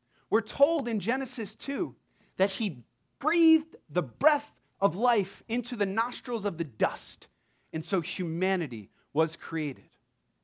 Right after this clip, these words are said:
That's the level of recreation you and I require, and it's what Jesus accomplished. He brought life. Just a couple weeks ago, we were talking about this,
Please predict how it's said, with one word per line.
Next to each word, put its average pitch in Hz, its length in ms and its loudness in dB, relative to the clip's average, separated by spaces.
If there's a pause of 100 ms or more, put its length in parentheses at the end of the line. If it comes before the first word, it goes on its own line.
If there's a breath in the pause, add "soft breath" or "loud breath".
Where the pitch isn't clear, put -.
(1080)
That's 294 420 6
the 185 140 2
level 269 560 6
of 165 160 8
recreation 214 920 -2
you 185 200 0
and 185 80 2
I 180 100 2
require, 160 600 -2
and 165 120 -2
it's - 220 -10
what 196 360 0 (280 soft breath)
Jesus 196 640 -4
accomplished. - 880 -8 (600 soft breath)
He 262 260 6
brought 226 420 6
life. 240 600 6 (200 soft breath)
Just 262 140 -4
a - 20 -6
couple 277 200 8
weeks 294 160 2
ago, 269 120 10
we 247 60 8
were 233 100 2
talking 262 280 0
about 240 160 4
this, 208 120 -6